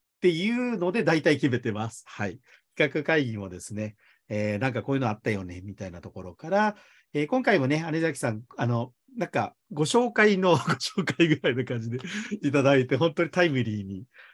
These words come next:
あの、講師として来ていただけたんですけれどもですね、結構ですね、結構というか、ほぼ百パーセント皆さんのアンケートの、えー、ご要望に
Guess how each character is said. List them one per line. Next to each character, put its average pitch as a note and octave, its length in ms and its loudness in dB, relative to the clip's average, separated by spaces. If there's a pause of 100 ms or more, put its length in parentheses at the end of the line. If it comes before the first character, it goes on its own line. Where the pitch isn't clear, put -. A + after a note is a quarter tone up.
あ A#2 120 0
の、 G#2+ 180 -4 (160)
講 C3 140 -2
師 - 160 -8
と G#2 80 -10
し - 80 -10
て G#2 100 -10
来 - 100 -20
て A#2 100 -4
い G2+ 80 -4
た G2+ 100 -8
だ G2 100 -6
け G2 120 -10
た G2+ 160 -8
ん G2 80 -10
で F2+ 120 -12
す - 100 -14
け G2 120 -14
れ F2+ 60 -14
ど G2 120 -12
も D3+ 240 -4
で A#3+ 120 -18
す - 160 -12
ね、 B2 120 -4 (240)
結 C4+ 240 -2
構 A3+ 220 4
で D#3 100 6
す C#3 140 -2
ね、 B2 300 4 (220)
結 C4 180 0
構 A#3 180 8
と E3 100 4
い C#3 40 4
う - 20 0
か、 B2 100 0
ほ C#4 140 4
ぼ A3+ 140 8
百 C#3+ 260 -4
パ G#3+ 200 8
ー G#3 60 2
セ A#3 120 2
ン G#3 80 -2
ト D3+ 100 0
皆 C#3+ 200 4
さ F3+ 180 0
ん D3+ 80 -2
の B2+ 100 2
ア B2+ 80 2
ン C3+ 80 -2
ケ D3+ 160 2
ー D3 40 -2
ト C#3 140 2
の、 G2+ 240 -2 (340)
え G#2 120 -6
ー、 G#2 40 -4
ご A#2+ 140 0
要 C3+ 160 4
望 C3+ 240 0
に B2+ 360 -4